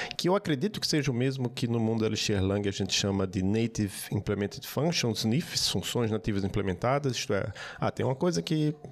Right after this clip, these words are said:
fazer em Lean não, não é tão legal, não é tão simples, ah, vamos usar um código em C mais mais e ele se junta ao código em Lean.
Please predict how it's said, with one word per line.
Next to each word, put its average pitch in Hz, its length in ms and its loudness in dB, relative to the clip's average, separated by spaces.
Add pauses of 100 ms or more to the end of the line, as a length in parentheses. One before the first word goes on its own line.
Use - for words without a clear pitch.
(460)
fazer 117 240 0
em 135 80 2
Lean 156 280 2
não, 139 320 2
não 131 160 2
é 139 60 2
tão 147 220 0
legal, 127 360 2
não 113 120 0
é 120 40 2
tão 123 160 0
simples, 127 500 0
ah, 117 120 2
vamos 110 220 -2 (120)
usar 117 360 0
um 120 220 0
código 120 400 -4
em - 20 -6
C - 120 -2
mais 120 200 0
mais 127 320 2
e 135 60 2
ele 123 180 2
se 127 180 2
junta 110 480 0 (480)
ao 104 480 2
código 110 400 0
em 120 100 4
Lean. 92 200 0